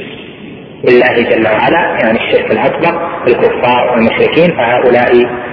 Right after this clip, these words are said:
هم الذين نفيت عنهم الشفاعة.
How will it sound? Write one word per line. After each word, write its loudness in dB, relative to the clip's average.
هم 6
الذين 6
نفيت 2
عنهم 2
الشفاعة. -2